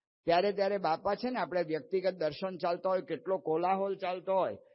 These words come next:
એની વચ્ચે સ્વામી બાપા આમ કાન દઈને આમ નીચા નમીને સાંભળે.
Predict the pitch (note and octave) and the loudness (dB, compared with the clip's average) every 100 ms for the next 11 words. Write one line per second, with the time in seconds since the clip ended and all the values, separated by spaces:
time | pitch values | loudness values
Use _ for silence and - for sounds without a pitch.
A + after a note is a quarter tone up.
0 | _ _ - D#3 F3+ G#3 C4+ B3+ A3 - | _ _ -4 0 0 2 2 2 0 4
1 | G3+ - - - _ _ _ _ _ E3 | 2 2 -6 -20 _ _ _ _ _ -6
2 | F3+ G3+ F#3+ G3+ G3+ F3 - D#3+ G3 G#3+ | -2 -2 -2 -4 -8 -8 -12 -8 -8 -8
3 | G#3 F#3+ F#3+ F#3+ F#3 D#3 C3+ F#3+ F#3+ A#3+ | -10 -8 -8 -6 -6 -4 -4 -4 2 4
4 | A3+ G3 F#3 E3+ C3+ A#2 G#2 G2 | 4 0 -2 -4 -4 -8 -10 -12